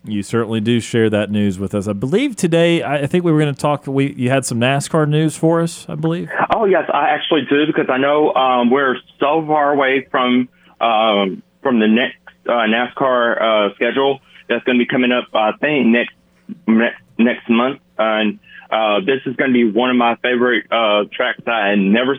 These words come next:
Speaker 2: seen on the nascar schedule. This is gonna be my first time ever watching this, this, uh, race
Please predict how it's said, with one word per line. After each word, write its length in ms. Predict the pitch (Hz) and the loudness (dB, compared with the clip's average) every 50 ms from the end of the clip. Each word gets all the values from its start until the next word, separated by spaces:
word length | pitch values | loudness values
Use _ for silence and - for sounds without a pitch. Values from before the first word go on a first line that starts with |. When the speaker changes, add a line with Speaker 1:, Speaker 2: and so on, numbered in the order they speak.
| - _ | -4 _
Speaker 2:
seen 440 | - 139 135 131 127 131 131 131 127 - | -2 -2 0 0 0 0 0 -2 -2 -2
on 180 | 120 117 117 113 | -2 0 0 2
the 200 | 107 107 107 104 | 2 2 2 2
nascar 680 | 101 104 113 120 117 - - 131 120 113 113 110 107 104 _ _ - _ _ _ | 2 0 0 -2 -4 -4 -4 -2 0 2 2 0 0 -4 _ _ -20 _ _ _
schedule. 360 | _ - 131 127 123 139 139 127 | _ -2 -2 0 0 0 0 2
This 140 | 127 120 | 0 0
is 200 | - - _ - | -2 -4 _ -6
gonna 180 | - 127 120 113 | -4 -2 0 0
be 60 | 113 | 2
my 200 | 104 98 101 104 104 | 2 0 0 0 0
first 260 | - 123 123 120 - | 0 -2 -2 -2 -2
time 180 | 131 123 123 | -2 -2 0
ever 180 | 117 113 104 110 | 0 0 0 2
watching 480 | 98 104 110 123 117 - - 123 117 107 | 2 2 2 0 0 0 0 0 2 2
this, 140 | 110 117 - _ _ _ _ - _ _ _ _ _ _ _ | 0 -2 -4 _ _ _ _ -20 _ _ _ _ _ _ _
this, 340 | 101 98 90 120 123 123 123 - _ | -8 -4 -2 -2 -2 -2 -4 -6 _
uh, 480 | - 110 110 107 104 107 107 104 101 95 - - | -2 0 0 2 2 0 0 0 0 -2 -4 -4
race 320 | - 110 113 123 131 127 | -2 0 0 2 0 -2